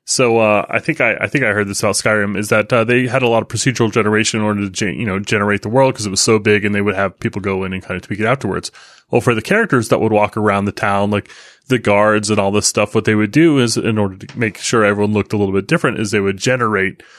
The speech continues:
say, thousands of characters, and then maybe a person would go through and say,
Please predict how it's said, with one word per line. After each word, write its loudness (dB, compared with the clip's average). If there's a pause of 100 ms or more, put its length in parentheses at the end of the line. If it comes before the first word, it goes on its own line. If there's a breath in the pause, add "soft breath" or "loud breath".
(120 loud breath)
say, 0
thousands -2
of -4 (120)
characters, -2 (460)
and 0
then 2
maybe 2
a 0
person 0
would 0
go 2
through -2
and -2
say, 0